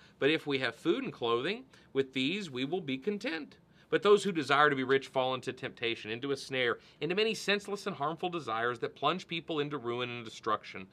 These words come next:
For the love of money is the root of all kinds of evil. It is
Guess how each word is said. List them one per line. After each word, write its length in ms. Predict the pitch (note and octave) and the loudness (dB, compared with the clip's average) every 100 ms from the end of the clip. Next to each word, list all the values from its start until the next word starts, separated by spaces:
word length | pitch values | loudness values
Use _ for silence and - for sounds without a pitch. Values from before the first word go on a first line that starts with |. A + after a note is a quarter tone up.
| - - | -20 -20
For 100 | - | -4
the 100 | A2 | -2
love 320 | G#2+ D3+ F#3+ | 2 6 6
of 100 | G3 | 4
money 300 | D3 C#3 D#3+ | 0 -2 0
is 100 | D3+ | -4
the 80 | - | -4
root 160 | C3+ D3 | -4 -2
of 80 | A#2 | 2
all 240 | C#3 F3+ | 2 2
kinds 340 | - A2+ G#2 | 0 -4 -4
of 80 | G2 | -8
evil. 380 | G2 G2 G2+ G2+ - - - | -8 -8 -6 -6 -8 -20 -2
It 120 | C3+ | 2
is 280 | C3+ B2 - | 2 0 -4